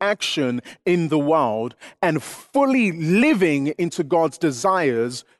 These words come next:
for us. Jeremiah will teach us that when we live a God-conscious, God-directed lives, we in fact become more fully human.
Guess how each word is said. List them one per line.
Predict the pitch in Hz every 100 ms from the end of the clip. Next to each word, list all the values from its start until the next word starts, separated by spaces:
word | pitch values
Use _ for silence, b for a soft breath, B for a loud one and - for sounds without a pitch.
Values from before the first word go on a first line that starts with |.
| _
for | - 170 143 135
us. | 95 - - - - _ _ _ _ _ _ _ -
Jeremiah | 190 185 190 214 220 220
will | 190 165
teach | - - 240 233 - -
us | 135 156
that | - 139
when | 147 185
we | 175 170
live | 156 175 180 -
a | 165 135
God-conscious, | 117 170 180 202 208 - - - 196 185 - 123 170 - - - _ _ _ 135 117
God-directed | 175 190 208 208 165 185 175 160 190 - - 175 131
lives, | 151 185 127 110 127 135 - _
we | 147 170
in | 180 151
fact | 131 - 202 202 - -
become | 185 151 - 175 151 135 - _ -
more | 156 143
fully | - - - 208 143 113 107 _ _
human. | - - 180 139 90